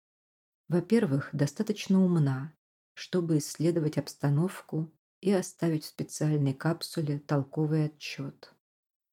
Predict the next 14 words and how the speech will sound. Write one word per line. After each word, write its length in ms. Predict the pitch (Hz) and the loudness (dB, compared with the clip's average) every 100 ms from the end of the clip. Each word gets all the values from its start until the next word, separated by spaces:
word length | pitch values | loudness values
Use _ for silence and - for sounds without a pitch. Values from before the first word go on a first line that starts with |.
| _ _ _ - | _ _ _ -6
Во-вторых, 720 | 160 175 180 190 220 220 - _ _ _ _ _ | -4 -2 0 4 2 0 -10 _ _ _ _ _
теоретически 640 | 160 170 185 208 - - - | 2 2 2 -4 -8 -14 -8
существовала 840 | - 165 - - 175 156 180 165 | -4 -4 -6 -2 0 0 2 2
опасность, 760 | 156 202 208 - 143 143 - - _ _ _ _ | 2 0 -2 -2 -4 -4 -6 -18 _ _ _ _
что 220 | - 160 | -2 -2
вторжение 840 | - 165 165 151 208 196 175 - | 0 0 0 2 4 4 4 2
изменит 480 | 156 160 185 185 180 | 2 2 2 2 -2
историю. 760 | 175 - 147 135 147 147 160 170 _ _ _ _ _ _ _ | -8 -4 0 2 0 -2 -6 -10 _ _ _ _ _ _ _
Причем 400 | 156 160 185 165 | -2 0 2 2
опаснее 600 | 165 214 214 - - 139 | 2 2 0 0 -2 -2
всего 540 | - - 143 127 135 - _ _ _ | -2 -2 -2 -2 -8 -10 _ _ _
будет 360 | - 202 202 - | 0 0 0 0
появление 580 | 160 156 156 190 185 180 | 4 4 4 4 4 4
ребенка, 760 | 190 170 156 135 - - 147 | 2 4 2 2 -2 -8 -12